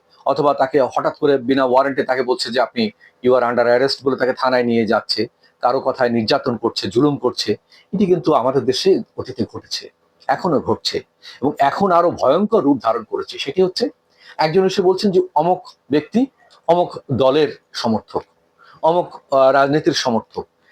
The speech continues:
সেই কারণে তাকে গ্রেপ্তার করতে হবে। কেন? এই যে মত প্রকাশের স্বাধীনতা, এটা তো জাতিসংঘ আমাদেরকে দিয়েছে। সে উনিশশো আটচল্লিশ সালের দশই ডিসেম্বর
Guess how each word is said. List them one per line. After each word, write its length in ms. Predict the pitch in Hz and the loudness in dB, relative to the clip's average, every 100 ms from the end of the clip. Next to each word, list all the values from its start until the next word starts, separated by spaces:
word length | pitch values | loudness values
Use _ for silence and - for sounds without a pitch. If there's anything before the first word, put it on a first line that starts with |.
| _ | _
সেই 220 | - 214 | -2 0
কারণে 280 | 214 202 220 | 0 0 0
তাকে 200 | 233 220 | 0 2
গ্রেপ্তার 300 | 214 220 247 | 0 0 -2
করতে 240 | 254 - | -2 0
হবে। 220 | 202 131 - _ _ _ _ _ _ | -2 -2 -14 _ _ _ _ _ _
কেন? 200 | 220 247 - _ _ _ _ _ _ | -2 -2 -6 _ _ _ _ _ _
এই 300 | 165 240 220 | 2 2 2
যে 260 | 214 220 | 4 4
মত 240 | 196 139 151 | 4 2 0
প্রকাশের 360 | - 196 190 196 | -2 0 0 0
স্বাধীনতা, 560 | - 170 165 123 - - _ _ _ _ | 0 0 0 0 -4 -8 _ _ _ _
এটা 160 | 165 208 | -2 0
তো 360 | 220 180 202 _ | 2 2 0 _
জাতিসংঘ 540 | 151 151 208 - 196 180 | -2 0 0 0 2 4
আমাদেরকে 480 | 165 156 156 - | 4 4 0 -2
দিয়েছে। 460 | 120 143 165 - 151 | 2 2 2 0 0
সে 140 | - | 2
উনিশশো 320 | 131 165 - 135 | 0 2 0 -2
আটচল্লিশ 500 | 123 - 196 196 - | -4 -2 0 0 0
সালের 260 | 160 135 | 0 0
দশই 260 | 131 135 147 | -2 -2 0
ডিসেম্বর 400 | 143 143 131 | 0 2 0